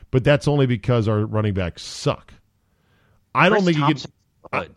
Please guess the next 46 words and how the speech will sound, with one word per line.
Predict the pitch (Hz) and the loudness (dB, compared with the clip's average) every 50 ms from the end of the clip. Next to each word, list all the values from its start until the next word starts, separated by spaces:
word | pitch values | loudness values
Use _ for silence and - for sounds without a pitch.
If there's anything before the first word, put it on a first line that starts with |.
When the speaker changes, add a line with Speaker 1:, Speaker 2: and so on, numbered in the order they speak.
| _ - | _ -4
Speaker 1:
I | 107 131 147 | -2 0 0
don't | 165 170 156 - | 0 0 -2 -4
think | - 147 147 123 | -2 -2 -2 -2
he | - 131 - | -4 -4 -4
can | 131 117 113 110 | -4 -2 -2 -2
make | 110 113 107 - | -2 -2 -2 -4
it. | 113 - - | -8 -8 -2
Well, | 131 135 131 | -2 -2 0
Thompson's | - - - 131 175 180 131 - 147 123 98 | -2 -2 -2 -2 -2 -2 -2 -4 -6 -6 -2
good, | - 127 127 123 107 | 2 2 2 2 2
but | 110 113 | 0 -2
he's | 107 90 | 0 -2
a | 101 - | -4 -4
third | - 120 113 104 95 | -2 0 0 0 0
down | 95 95 92 90 | 0 -2 -2 -2
specialty | - - - 98 92 - - 85 85 82 | -4 -6 -6 -6 -6 -6 -6 -8 -8 -6
guy. | 85 85 80 - - - - - - _ _ - | -6 -6 -6 -8 -10 -18 -20 -20 -20 _ _ -2
I, | 127 139 143 143 - - | 0 0 0 -2 -2 0
I | 139 147 139 | 0 0 0
think | - - 180 175 160 - - - - | 0 -2 -2 -2 -4 -6 -12 -12 -6
that | 131 123 120 120 117 - - - _ - 95 | -4 -2 0 0 -2 -4 -8 -14 _ -8 -4
basically | 101 120 127 127 113 - 135 120 - 113 117 113 110 107 107 110 - _ - - | -2 0 0 0 0 -2 -4 -6 -4 -2 -2 0 0 -2 -4 -6 -10 _ -14 -6
Peterson | - 131 131 127 127 - - 113 107 | -2 -2 0 0 0 -2 -2 -4 -6
can't | 101 - - 117 117 113 - | -6 -4 -4 -4 -4 -4 -4
make | 107 107 104 92 104 | -4 -4 -4 -4 -4
it | 87 | -6
through | 101 98 | -6 -4
the | 90 90 | -4 -6
season. | - - 98 82 69 62 58 - - | -6 -6 -6 -6 -6 -10 -12 -4 -4
I | 113 | 0
think | 98 143 147 117 | 2 2 0 0
he | 120 127 | -2 -2
will | 123 110 | -2 0
have | 107 113 107 98 92 | 0 0 0 -2 -4
several | - - 127 127 117 120 117 | -4 -2 0 0 2 0 -2
big, | 101 85 80 117 120 110 92 82 - - _ _ _ _ _ _ - - - - - _ _ | -2 -2 -2 -2 -2 -4 -6 -10 -14 -18 _ _ _ _ _ _ -20 -20 -20 -20 -20 _ _
he | - 156 208 | 2 4 4
had | 220 | 4
a | 151 | 4
couple | - 185 185 131 107 | 2 0 0 0 -2
huge | - - - 185 220 214 156 113 - | -8 -8 -4 -2 0 0 0 0 0
games | 135 131 117 110 90 95 | 0 0 0 0 -2 -2
last | 110 113 117 107 - - - | -2 -2 0 -2 -4 -4 -4
year | 101 | -4
with | 92 87 | -2 -2
Arizona. | 92 92 87 85 73 95 92 87 76 65 62 | -2 -2 -2 -2 -2 -2 -2 -2 -4 -8 -10